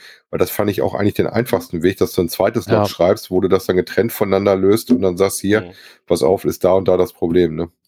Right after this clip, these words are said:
Speaker 2: Ja, ja, klar, fand ich auch mal ganz gut. Und in der App ist es ja mittlerweile auch so, dass du das halt dann in der App so machen musst. Nicht nur auf der Homepage, sondern auch in der App. Das fand ich halt ein bisschen schade.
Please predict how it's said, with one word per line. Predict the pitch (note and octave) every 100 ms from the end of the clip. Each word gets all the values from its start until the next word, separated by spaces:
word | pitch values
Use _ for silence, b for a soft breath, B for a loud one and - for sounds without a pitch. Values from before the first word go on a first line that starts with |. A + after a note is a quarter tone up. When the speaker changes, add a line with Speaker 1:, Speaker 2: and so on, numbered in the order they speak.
| _ _
Speaker 2:
Ja, | A#2+
ja, | C3+ C#3
klar, | D#3 B2
fand | - B2+
ich | C3
auch | C3
mal |
ganz | C3 -
gut. | D3+
Und | G#2+
in |
der | G2+ B2+
App | -
ist | C#3
es | B2
ja | B2+
mittlerweile | B2 C3+ B2+ C3 C3
auch | D3+
so, | D#3 A#2
dass |
du | G2+
das | G2+ F2
halt | F2+ G2+
dann | G2+ F#2+ G2+
in | F#2
der | G#2
App | A2 -
so | G2+
machen | F#2 F2+ F#2
musst. | F#2 E2+
Nicht | G2 G#2+
nur | A#2+
auf |
der | - G2+
Homepage, | A#2 C3
sondern | B2 A2 G#2+
auch | B2
in |
der | A2 A#2
App. | C3+ - _ b b b b b _ _ _ _ _ _ _ _ _ _ -
Das | B2
fand | - B2+ A#2
ich | G#2
halt | G#2
ein | G#2
bisschen | F#2+ - F#2+
schade. | - F#2+ F#2+ F2+